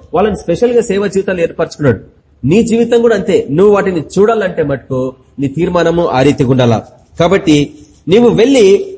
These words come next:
కావలి వానిని నియమింపుము, అతడు తనకు కనబడు దానిని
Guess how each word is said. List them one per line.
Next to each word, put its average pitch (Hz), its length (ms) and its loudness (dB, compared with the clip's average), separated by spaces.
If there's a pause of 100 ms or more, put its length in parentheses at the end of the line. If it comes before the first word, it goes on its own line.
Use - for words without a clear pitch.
(160)
కావలి 269 340 2
వానిని 226 280 4
నియమింపుము, 151 680 2 (300)
అతడు 226 600 2 (480)
తనకు 240 600 2 (480)
కనబడు 269 400 2
దానిని 190 640 2